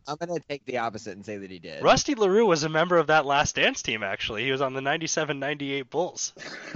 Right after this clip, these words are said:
Speaker 2: Uh,
Speaker 3: Was
Speaker 2: not
Speaker 3: never
Speaker 2: one,
Speaker 3: mentioned.
Speaker 2: exactly, not one of the names that got featured. Uh, what about Chris
Speaker 1: <laughs>
Speaker 2: Gatling?
Speaker 3: Chris Gatling. I'm gonna stick with didn't get to play with him.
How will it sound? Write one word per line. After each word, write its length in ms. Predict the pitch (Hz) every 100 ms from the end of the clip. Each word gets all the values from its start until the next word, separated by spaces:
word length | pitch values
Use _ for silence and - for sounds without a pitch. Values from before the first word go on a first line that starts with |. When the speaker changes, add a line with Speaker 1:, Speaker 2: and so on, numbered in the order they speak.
| - -
Speaker 2:
Uh, 300 | 135 139 139
Speaker 3:
Was 80 | 165
Speaker 2:
not 220 | 185 165
Speaker 3:
never 200 | 170 151
Speaker 2:
one, 80 | 147
Speaker 3:
mentioned. 460 | 143 - 170 - -
Speaker 2:
exactly, 560 | 220 165 185 175 131
not 200 | 131 170
one 100 | 175
of 60 | 170
the 40 | 170
names 280 | 160 160
that 160 | 143 139
got 200 | 120 117
featured. 480 | - 165 - 95 98 - - - -
Uh, 160 | 120
what 140 | 151 180
about 180 | 170
Chris 260 | 139 175 151
Speaker 1:
<laughs> 20 |
Speaker 2:
Gatling? 480 | 131 120 170 98 92 - - _ _ _ _ _ _ _ _ _ _ _
Speaker 3:
Chris 220 | 120 _ _
Gatling. 420 | 95 98 - _ _ _ _ _ _ _ _ _
I'm 100 | 147
gonna 140 | 190 175
stick 340 | - 170 -
with 180 | 151 -
didn't 180 | 135 127
get 140 | 117
to 40 | -
play 160 | 107 95
with 100 | 101
him. 140 | 101